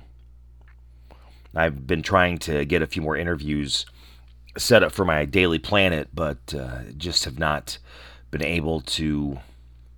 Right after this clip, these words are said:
get those put together. But still working on it. So don't worry. More interviews to come. All right?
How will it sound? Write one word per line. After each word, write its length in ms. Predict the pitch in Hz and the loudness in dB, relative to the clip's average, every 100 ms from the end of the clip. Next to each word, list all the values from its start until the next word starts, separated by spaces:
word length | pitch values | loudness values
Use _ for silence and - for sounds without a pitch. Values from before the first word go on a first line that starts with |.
| - - - - - - - - - 78 - | -20 -20 -20 -20 -20 -20 -20 -20 -20 -18 -12
get 320 | - 98 76 73 | 0 2 2 2
those 560 | 82 76 71 - - - - - - - - | 2 2 0 -4 -6 -10 -20 -20 -20 -20 -10
put 180 | - - | -8 -8
together. 500 | 67 73 62 60 - - - - - - - | -4 -2 -4 -8 -14 -20 -20 -20 -20 -6 0
But 140 | 208 | 2
still 180 | - 143 | 4 6
working 260 | 95 - | 4 2
on 140 | 69 69 | -2 -4
it. 100 | - - - - - - - - | -8 -18 -20 -20 -20 -20 -20 -16
So 100 | - | 4
don't 200 | 180 120 | 6 8
worry. 280 | 98 92 95 - - - - - - | 6 6 2 -14 -20 -20 -20 -16 6
More 200 | 120 143 | 8 8
interviews 480 | 120 123 101 107 98 | 6 4 4 2 2
to 80 | 104 | -2
come. 360 | - 71 55 - - - - - - - - - - - - | -2 -4 -4 -12 -20 -20 -20 -20 -20 -20 -20 -20 -20 -12 -2
All 80 | 71 | 0
right? 240 | 82 | 0